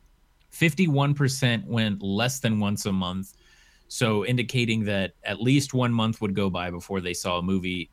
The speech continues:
and probably in most cases a bit more. And then, uh, and that's fifty-one percent. So fifty-one percent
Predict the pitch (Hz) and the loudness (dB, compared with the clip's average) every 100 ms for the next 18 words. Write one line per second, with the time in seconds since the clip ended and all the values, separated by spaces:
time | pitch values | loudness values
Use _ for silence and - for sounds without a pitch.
0 | - 101 95 - 107 104 101 92 95 95 | -6 -2 -2 0 0 2 2 2 2 0
1 | - 101 92 95 90 82 80 95 104 104 | -2 -4 -4 -6 -6 -6 -6 0 0 2
2 | 85 85 - _ _ _ _ 107 101 101 | 0 -4 -8 _ _ _ _ 0 2 2
3 | 98 95 98 98 104 113 117 131 - - | 4 4 2 0 -2 0 2 0 -8 0
4 | 165 147 - 123 120 113 101 98 98 76 | 0 2 2 2 2 2 -2 -2 -2 -4
5 | - 113 - - 190 196 190 170 156 151 | -4 -4 -4 2 2 2 2 2 2 2
6 | 135 - 123 | 0 2 2